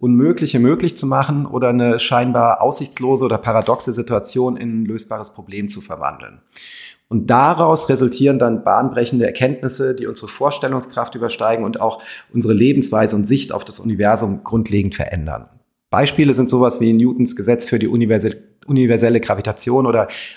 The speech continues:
Einsteins Relativitätstheorie. Und eine meiner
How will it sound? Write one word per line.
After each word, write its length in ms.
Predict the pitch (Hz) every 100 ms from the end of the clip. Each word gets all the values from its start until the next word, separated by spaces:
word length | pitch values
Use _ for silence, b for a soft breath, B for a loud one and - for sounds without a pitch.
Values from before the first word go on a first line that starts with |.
| B
Einsteins 480 | 107 - 110 104 -
Relativitätstheorie. 1300 | 104 101 95 - 135 - 151 147 143 185 202 - _ _ _ _ _ - _ _
Und 300 | 147 131 123 123 B B B _
eine 240 | - 151 175
meiner 720 | 143 143 135 120 - -